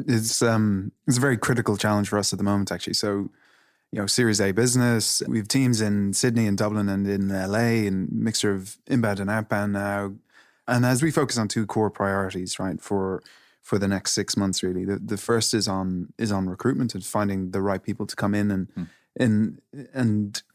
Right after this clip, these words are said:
Speaker 1: keep doing what we have done. But for every single one that we do take in, we have to make sure that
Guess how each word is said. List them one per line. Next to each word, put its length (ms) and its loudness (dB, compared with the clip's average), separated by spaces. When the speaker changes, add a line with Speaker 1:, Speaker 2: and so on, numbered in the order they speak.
Speaker 1:
keep 300 0
doing 340 2
what 200 -2
we 100 -2
have 180 -4
done. 300 -2
But 160 -4
for 160 2
every 220 2
single 400 2
one 220 2
that 140 -2
we 140 -2
do 260 -4
take 320 -4
in, 220 -2
we 120 4
have 100 0
to 80 0
make 160 0
sure 160 0
that 160 -4